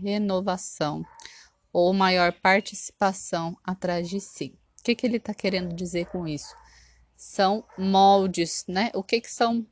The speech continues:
moldes? São como se fossem formas, né, que vão dar um modelo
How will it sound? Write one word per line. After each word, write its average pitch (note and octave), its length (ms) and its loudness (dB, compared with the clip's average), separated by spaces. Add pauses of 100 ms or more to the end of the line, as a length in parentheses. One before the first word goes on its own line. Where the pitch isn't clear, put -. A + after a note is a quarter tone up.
(140)
moldes? C#3+ 840 0
São F#3+ 600 -2 (880)
como G3+ 240 0
se G#3 140 -6
fossem G#3+ 380 -2
formas, G#3+ 880 4
né, F#3+ 260 0
que A3 180 -4
vão G3+ 460 2 (640)
dar F#3+ 200 10
um A3 120 4
modelo G3 960 6